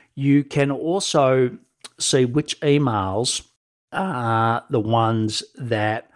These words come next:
work well versus the ones that don't. And also you can see where the combination of both work really well. And this allows your team to access and use the templates as much as possible. I have a sales assistant, as I spoke about before, who does the heavy lifting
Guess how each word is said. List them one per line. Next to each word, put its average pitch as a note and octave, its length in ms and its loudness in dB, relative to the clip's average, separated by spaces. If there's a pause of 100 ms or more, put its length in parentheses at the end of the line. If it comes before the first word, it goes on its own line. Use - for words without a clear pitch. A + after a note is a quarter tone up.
(220)
work C3+ 360 2
well A2+ 320 2
versus A#2 520 -2
the A2 60 -4
ones G2+ 380 -6
that - 140 -16
don't. F3+ 340 -2
And A2+ 140 -8
also B2+ 320 -2
you A2 180 -2
can G2+ 220 -8
see A2 320 0
where G#2 380 0 (260)
the B2 80 -12
combination G#2+ 720 -4
of F2+ 160 -8
both F2+ 380 -4
work G2+ 340 -4
really F#2+ 240 -2
well. F#2+ 320 -4 (220)
And C#3+ 80 0
this D3+ 160 -2
allows C3+ 400 0
your A#2 100 0
team B2 380 -2
to A#2+ 280 -6
access - 480 -4 (120)
and A2 200 -4
use C3+ 440 4 (320)
the B2 80 -2
templates G#2 560 -4
as F#2+ 120 -4
much G#2+ 280 -6
as G2 100 -8
possible. A2+ 480 -4
I C3 80 -2
have D3 140 -2
a - 40 -6
sales C3 460 0
assistant, E3 480 -2 (240)
as - 100 -8
I B2 100 0
spoke A#2+ 360 -4
about A2 300 -6
before, A#2+ 340 -2
who A#2+ 100 2
does A2+ 380 0
the G#2+ 160 -10
heavy B2+ 400 0
lifting A2 540 -2